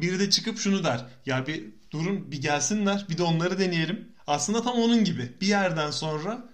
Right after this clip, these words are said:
Batlamyus hiçbir çözüm üretemediği için mecburen başkası deneniyor. En azından Thomas Kuhn'a göre ve burada sıkıntı da Batlamyus'ta görülüyor. Daha doğrusu sıkıntı ve başarının formülü Batlamyus'ta görülüyor.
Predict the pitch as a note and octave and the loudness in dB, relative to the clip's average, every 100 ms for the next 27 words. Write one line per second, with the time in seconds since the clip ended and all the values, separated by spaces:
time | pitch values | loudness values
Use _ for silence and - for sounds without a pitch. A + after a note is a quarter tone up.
0 | - - C#3 C3+ G3 G3+ E3+ - - - | -14 -6 -6 -2 2 4 2 -4 -14 -10
1 | C#3 G#3 A3+ G3 E3 E3 E3+ F3 A#3+ A#3 | -4 -2 0 0 0 2 0 0 -2 0
2 | G#3 C#3 C#3 C3+ C3 F3+ E3+ B2+ - - | 0 -2 -2 -4 -4 -2 0 -2 -8 -18
3 | - - B2 B2 B2 B2+ B2 A#2+ A2+ A2+ | -14 -4 -2 -2 -4 -4 -2 -2 -2 -4
4 | C#3+ B3 - - - D3+ C#3+ B2 A2+ A#2+ | -4 -6 -12 -14 -4 -2 0 -2 -6 -8
5 | C3 B2 - C3+ B2 A#2+ C3 A3+ A#3 A#3 | -8 -8 -8 -4 -4 -2 -4 -6 -6 -8
6 | - - - G3+ G3+ A3 G#3+ A#3 A3+ A3 | -12 -20 -4 0 2 0 0 -2 -4 -2
7 | A#3 A#3+ E3+ F3+ F3 G#3+ F#3+ E3 - A#2 | -4 -4 -2 -2 -2 0 0 -2 -6 -8
8 | - C3+ C3 A#2 A#2 G#2 G#2 - - E3 | -4 -2 0 0 -4 -6 -12 -20 -8 -2
9 | F3 G3+ G3+ D3 B2+ - - F3 E3 C4 | 0 0 -2 -4 -4 -4 -4 -4 -4 -6
10 | A3 F3+ E3 D#3 - E3 F#3 G3+ - C3 | -4 -4 -4 -2 0 0 2 0 0 -2
11 | B2+ - D#3 C#3+ E3 C#3+ C3 B2+ A2+ A2 | -2 -2 -4 -2 -2 -2 -4 -4 -4 -6
12 | G#2 | -10